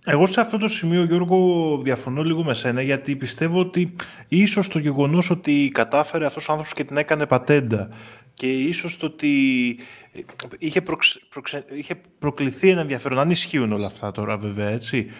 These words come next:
με το σε είχε και λοιπά. Και ουσιαστικά αυτός είχε μπει σε ένα κομμάτι business. Δηλαδή, τι, ποια είναι η διαφορά που βλέπω εγώ με άλλους τέτοιους τελεφευρέτες, είναι ότι αυτός το είχε πάρει σοβαρά, είχε προσεγγίσει κόσμο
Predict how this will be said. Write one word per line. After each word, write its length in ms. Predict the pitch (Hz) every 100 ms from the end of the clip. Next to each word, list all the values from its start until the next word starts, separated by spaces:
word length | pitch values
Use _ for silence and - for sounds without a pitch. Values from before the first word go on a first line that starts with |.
| - -
με 120 | 110
το 100 | 110
σε 180 | - 104
είχε 320 | 110 113 117
και 140 | 113
λοιπά. 640 | 104 101 117 107 95 - - - - -
Και 180 | - 143
ουσιαστικά 800 | 139 143 135 - - 165 165 - 160
αυτός 280 | 127 170 170
είχε 140 | -
μπει 160 | 165 180
σε 140 | -
ένα 480 | 170 175 165 151 139
κομμάτι 840 | - 135 151 151 160 151 135 120 120
business. 600 | 147 113 110 110 135 127 - - _ - - _ _ - - _
Δηλαδή, 300 | 117 123 147
τι, 140 | 185
ποια 160 | 180 185
είναι 80 | 190
η 20 |
διαφορά 300 | 180 175 165
που 100 | 151
βλέπω 280 | 135 143 135
εγώ 120 | 131
με 80 | 139
άλλους 180 | 143 143
τέτοιους 220 | 143 151
τελεφευρέτες, 720 | - 143 123 120 110 120 135
είναι 120 | - 170
ότι 140 | 175
αυτός 280 | 147 175 175
το 80 | 175
είχε 120 | 175
πάρει 200 | 165 165
σοβαρά, 420 | - 127 113 135
είχε 140 | 156
προσεγγίσει 540 | 151 143 - 123 151 -
κόσμο 520 | - 135 135 165 170